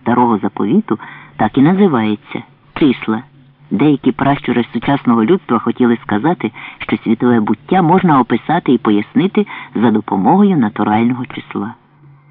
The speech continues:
І лише Франсуа Кене спробував надати заповітному числу живого образу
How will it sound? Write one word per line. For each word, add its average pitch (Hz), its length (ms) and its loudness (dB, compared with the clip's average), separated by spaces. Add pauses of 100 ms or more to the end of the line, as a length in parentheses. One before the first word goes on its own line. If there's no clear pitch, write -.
(400)
І 156 80 2
лише 220 280 4
Франсуа 214 500 2
Кене 156 520 0
спробував 147 460 2
надати 139 420 2
заповітному 127 640 2
числу 180 380 0
живого 165 500 4
образу 156 420 0